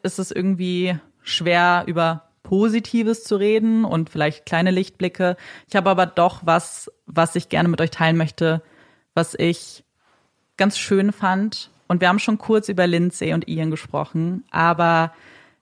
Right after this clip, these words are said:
ich, ähm, würd ganz gerne noch mal sagen, wie es ihnen heute geht. Denn die beiden sind mittlerweile zu sehr beeindruckenden Erwachsenen herangewachsen und gehen damit auch ziemlich offen um, was passiert ist. Und Ian ist gerade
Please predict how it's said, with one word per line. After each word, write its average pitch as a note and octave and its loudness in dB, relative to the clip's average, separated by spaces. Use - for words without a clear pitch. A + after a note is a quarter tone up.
ich, - -2
ähm, E3 2
würd G#3+ 0
ganz A3 0
gerne F#3+ 0
noch E3 -2
mal F3 0
sagen, E3+ 2
wie E3+ -2
es E3 -6
ihnen D#3 -2
heute E3+ -4
geht. - -14
Denn D#3 0
die D#3 -4
beiden F3+ 2
sind F#3 2
mittlerweile F3+ 2
zu - -4
sehr E3+ 4
beeindruckenden D#3 -2
Erwachsenen C#3+ -2
herangewachsen E3+ 0
und F#3 2
gehen A3+ 6
damit D4 4
auch A#3 -2
ziemlich A3 -2
offen G3 -2
um, C3+ -4
was - -12
passiert - -12
ist. - -6
Und E3 -2
Ian A3 2
ist - -8
gerade D#3+ 0